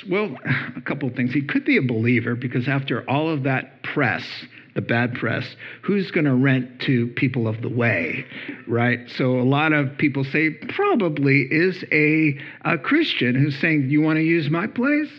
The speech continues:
That's possible. Or he's just a guy who wants to make some money, right?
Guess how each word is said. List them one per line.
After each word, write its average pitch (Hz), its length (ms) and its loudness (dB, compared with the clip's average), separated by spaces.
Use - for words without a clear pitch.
That's 143 280 -2
possible. 170 600 -4
Or 226 180 4
he's 277 140 4
just 247 200 0
a 240 40 0
guy 240 140 0
who 233 100 2
wants 240 240 2
to 220 60 0
make 233 180 0
some 208 200 0
money, 233 540 2
right? 196 240 2